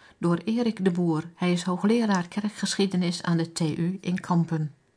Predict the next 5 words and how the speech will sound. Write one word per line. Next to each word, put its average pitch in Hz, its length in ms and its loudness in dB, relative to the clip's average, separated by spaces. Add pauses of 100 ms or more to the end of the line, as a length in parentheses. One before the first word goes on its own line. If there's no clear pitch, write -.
(1500)
Pleidooi 233 600 4
voor 214 200 0
een 180 120 4
lichtvoetig 208 680 -2
kerkverband. 165 960 0